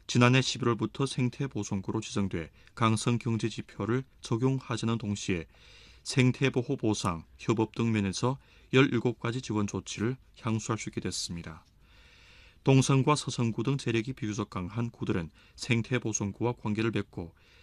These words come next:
저소득 지원, 공공봉사와 기반 시설 등 면에서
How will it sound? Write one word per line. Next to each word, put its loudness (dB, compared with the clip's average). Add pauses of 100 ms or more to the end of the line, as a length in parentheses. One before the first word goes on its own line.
(120)
저소득 2
지원, 0 (320)
공공봉사와 2
기반 -2
시설 -2
등 -2
면에서 -4